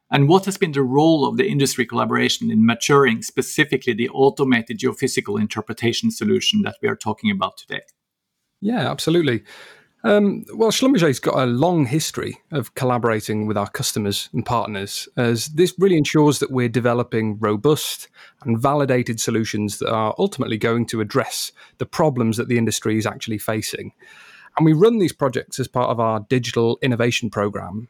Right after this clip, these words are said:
Speaker 2: and that covers the whole length and breadth of the E and P workflow across all domains.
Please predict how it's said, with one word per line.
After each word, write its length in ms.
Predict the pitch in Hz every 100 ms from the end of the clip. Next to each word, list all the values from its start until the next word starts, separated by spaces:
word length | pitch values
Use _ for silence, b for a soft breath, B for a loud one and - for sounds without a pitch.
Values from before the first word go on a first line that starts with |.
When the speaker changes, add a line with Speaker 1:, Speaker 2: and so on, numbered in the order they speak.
| -
Speaker 2:
and 140 | 123
that 180 | 127 -
covers 260 | - 127 113
the 80 | 113
whole 320 | 127 120 117
length 320 | 120 117 -
and 160 | 117 113
breadth 340 | 113 - -
of 140 | 110 104
the 240 | 104 104
E 120 | 127
and 100 | 113
P 140 | 110 107
workflow 640 | 110 107 - 113 110 107
across 460 | - 113 98 - - b b
all 180 | 160 170
domains. 640 | 131 113 113 110 113 -